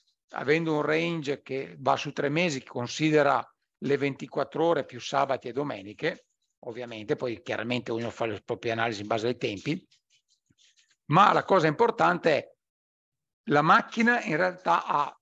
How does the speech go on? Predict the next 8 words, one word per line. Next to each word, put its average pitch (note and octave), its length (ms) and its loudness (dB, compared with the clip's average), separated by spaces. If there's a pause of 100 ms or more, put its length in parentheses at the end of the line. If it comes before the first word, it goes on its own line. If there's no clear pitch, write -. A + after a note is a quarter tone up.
(100)
diciamo, E3+ 600 0
è - 180 -6
rimasta D#3 420 0
accesa, F3+ 520 -2
se - 120 -10
vogliamo, C3+ 460 -2
centonovantacinque C#3 1120 -6
ore. G2+ 260 -4